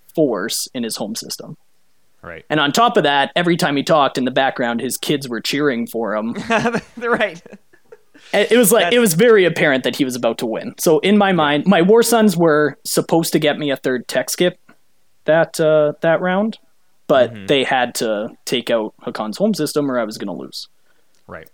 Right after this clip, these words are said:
Speaker 1: And
Speaker 2: Yeah, and then
Speaker 1: afterwards, I did the math on that combat, and I was a ninety-six percent favorite to win, and I ended up
Speaker 2: <laughs>
Speaker 1: only destroying one dreadnought.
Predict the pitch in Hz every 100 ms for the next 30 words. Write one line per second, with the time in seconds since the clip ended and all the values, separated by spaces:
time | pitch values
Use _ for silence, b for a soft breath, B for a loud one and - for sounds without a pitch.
0 | - 147 143 190 226 220 190 156 135 147
1 | - - _ _ 147 143 180 151 120 127
2 | 131 - 120 113 101 - 139 135 117 104
3 | 101 - - _ _ 135 127 120 117 -
4 | 135 175 160 135 135 156 156 143 143 135
5 | - 127 135 120 _ 135 127 127 113 -
6 | 117 127 113 110 117 - 139 131 131 135
7 | 131 127 - 147 135 139 135 151 - 131
8 | 117 120 127 131 120 120 120 113